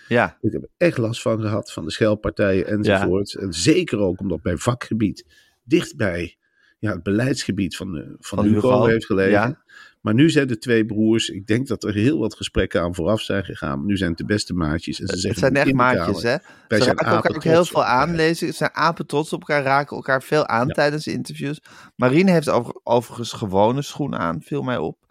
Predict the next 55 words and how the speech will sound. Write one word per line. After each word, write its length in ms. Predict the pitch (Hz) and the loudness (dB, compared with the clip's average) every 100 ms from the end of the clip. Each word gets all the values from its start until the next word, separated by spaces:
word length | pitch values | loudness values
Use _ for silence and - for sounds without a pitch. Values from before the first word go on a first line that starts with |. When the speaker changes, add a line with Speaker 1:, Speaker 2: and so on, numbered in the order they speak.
| _ - | _ -16
Speaker 2:
Ja. 120 | - - | -14 -2
Speaker 1:
bij 200 | 117 120 | 2 2
een 100 | 120 | 0
fotoreportage. 1040 | 131 127 120 113 107 - 104 101 117 - - _ - - _ | 0 0 0 -2 -4 -4 -2 -2 -4 -12 -16 _ -20 -20 _
Maar 220 | - 120 | -2 0
het 140 | - 123 | 0 -4
is 120 | 131 | -4
echt, 280 | - 151 - | -2 -4 -4
het 160 | - 139 | -12 -10
is 120 | 123 | -6
hele 480 | 120 143 190 196 123 | 0 2 2 2 4
dikke 280 | 160 175 | 2 2
mik 260 | 143 131 127 | 0 0 2
daar 180 | 104 90 | 0 0
in 60 | |
de 60 | 92 | -2
familie, 340 | - 98 92 90 92 | -2 0 0 0 0
die 80 | |
jongen. 380 | 92 90 90 98 - - | 0 0 -2 -4 -10 -18
Speaker 2:
Ja, 220 | - 117 - - | -4 -4 -4 -14
ze 180 | - - | -10 -4
pakken 300 | 107 117 107 | 0 0 0
elkaar. 340 | 101 101 90 98 | -2 2 2 2
Dat 120 | 123 | 2
hebben 200 | 139 117 | 2 0
ze 80 | 117 | 0
echt 260 | 160 160 | 0 -2
geleerd 400 | - 127 120 117 | -2 -2 0 -2
in 100 | 117 | -2
die, 240 | 104 92 90 | -4 -4 -6
in 140 | 92 | -6
die, 300 | 90 90 64 - - | -4 -4 -4 -8 -8
ik 260 | - - | -8 -4
denk 180 | 90 90 | -2 -2
dat 140 | 85 | -2
er 80 | 95 | -2
een 80 | 90 | -4
gezinsopstelling 840 | 82 90 110 113 101 - 101 98 | -2 2 2 0 -6 -2 0 0
aan 100 | 92 | -2
te 80 | 92 | -4
pas 260 | - 98 - | 0 -2 -2
is 140 | 90 | -6
gekomen, 440 | - - 87 95 | -4 -2 -2 0
waar 80 | 87 | 0
Speaker 1:
Ja. 180 | 107 101 | 2 2
Speaker 2:
Marien 320 | 104 117 107 | 4 2 2
aan 120 | 78 | -2
de 60 | 87 | 0
ene 220 | 85 117 | 2 2
kant 220 | 104 92 | 0 -2
van 120 | - 87 | -2 -4
de 60 | |
kamer 340 | - 95 92 95 | 0 0 2 0
heeft 200 | 80 - | 0 -2
gestaan 480 | 85 - 78 80 | -2 2 2 0